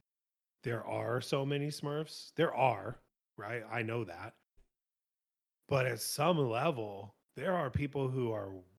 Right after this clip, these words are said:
w-, way better than what their rank tells you.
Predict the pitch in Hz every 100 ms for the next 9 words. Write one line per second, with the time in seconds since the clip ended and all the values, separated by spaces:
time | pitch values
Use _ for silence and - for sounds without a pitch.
0 | _ 104 101 101 - 101 107 110 _ _
1 | - 139 143 123 120 113 104 104 101 101
2 | 98 92 90 92 90 87 92